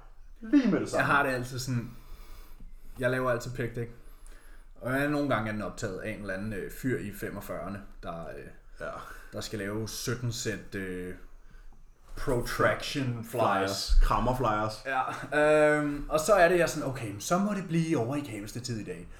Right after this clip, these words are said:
Speaker 1: Ja.
Speaker 2: Og jeg er altid fucking nederen over det, fordi den er så skrald, synes jeg. Nå, men... Biceps! Single arm dumbbell preacher curls.
Speaker 1: Jamen, det, jeg behøver ikke sige mere så.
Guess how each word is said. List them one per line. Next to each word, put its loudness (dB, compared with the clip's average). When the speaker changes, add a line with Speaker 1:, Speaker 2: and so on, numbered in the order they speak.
Speaker 1:
Ja. -6
Speaker 2:
Og -2
jeg -2
er -2
altid -6
fucking -4
nederen -6
over -8
det, -10
fordi -10
den -12
er -12
så -14
skrald, -6
synes 2
jeg. -4
Nå, -6
men... -12
Biceps! 6
Single 4
arm 2
dumbbell 2
preacher 0
curls. -6
Speaker 1:
Jamen, 4
det, 4
jeg 2
behøver 0
ikke -4
sige -2
mere -4
så. -8